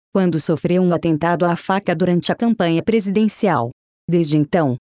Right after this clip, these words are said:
o ex-presidente passou por diversas cirurgias e internações para tratar complicações decorrentes do ferimento abdominal que atingiu o intestino. No início deste mês, o ministro Alexandre de Moraes, do Supremo Tribunal Federal,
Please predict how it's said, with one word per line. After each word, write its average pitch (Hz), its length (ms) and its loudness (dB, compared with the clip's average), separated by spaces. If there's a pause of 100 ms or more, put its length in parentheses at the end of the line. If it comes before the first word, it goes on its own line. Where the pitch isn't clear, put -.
(140)
o 190 120 0
ex-presidente 180 760 -2
passou 202 420 -2
por 208 160 -2
diversas 160 520 0
cirurgias 170 560 0
e 185 40 0
internações 185 680 0
para 208 240 -2
tratar 190 400 -2
complicações 196 800 0
decorrentes 190 680 0
do 220 100 2
ferimento 185 540 0
abdominal 170 600 0
que 170 120 -2
atingiu 175 460 0
o - 20 0
intestino. 156 680 -2 (380)
No 220 100 2
início 208 460 2
deste 156 380 -2
mês, 180 380 0 (200)
o 196 60 2
ministro 196 500 2
Alexandre 180 640 0
de 190 100 0
Moraes, 185 540 0 (200)
do 185 160 0
Supremo 185 520 -2
Tribunal 165 460 0
Federal, 147 480 0